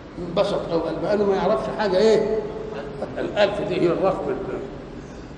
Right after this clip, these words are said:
فلما عقدت الصفقة قال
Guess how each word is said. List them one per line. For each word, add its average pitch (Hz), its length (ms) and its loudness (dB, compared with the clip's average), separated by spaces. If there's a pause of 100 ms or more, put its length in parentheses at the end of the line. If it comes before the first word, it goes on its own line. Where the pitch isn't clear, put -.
(120)
فلما 220 600 4 (160)
عقدت 190 460 2
الصفقة 175 540 -2 (400)
قال 320 180 0